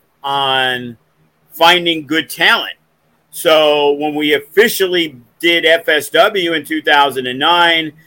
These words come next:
I had known Kenny 'cause after Tough Enough, he went over to Rush's school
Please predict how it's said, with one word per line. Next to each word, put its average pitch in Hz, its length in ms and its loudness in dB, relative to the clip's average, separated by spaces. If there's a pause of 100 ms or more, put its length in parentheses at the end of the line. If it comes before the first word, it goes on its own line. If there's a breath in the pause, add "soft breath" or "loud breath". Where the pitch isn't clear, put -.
(160 soft breath)
I 143 120 2
had 151 140 2
known 156 300 -4
Kenny 170 400 0
'cause 139 220 -6
after 143 300 0
Tough 156 280 -2
Enough, 151 340 -2
he 143 120 -10
went 143 180 -6
over 143 240 -2
to 131 60 -4
Rush's 147 420 -4
school 151 640 -4